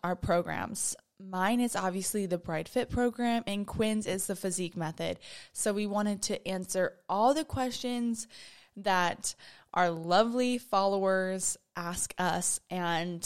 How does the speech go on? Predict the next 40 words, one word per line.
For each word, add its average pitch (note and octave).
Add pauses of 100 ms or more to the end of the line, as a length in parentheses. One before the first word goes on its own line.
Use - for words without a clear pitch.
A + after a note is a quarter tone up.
(280)
to A3+
dive G3
right F3+
into E3+
it. E3
So F#3 (840)
I'm A#3+
excited C4+
about F#3
this F3
because G3+
I've F#3+
recently B3+ (400)
just A#3
dropped F#3 (380)
a G#3+
lot G#3
of G#3+
new G#3
stuff G#3+
in G3
my F#3
program G3
and F#3
with F#3
my F#3
method. G3
And F#3
so -
I G#3
thought A#3+
it'd C4+
be A#3+
a G#3
perfect G#3
time G#3 (680)
to G#3
talk -
about -
it. -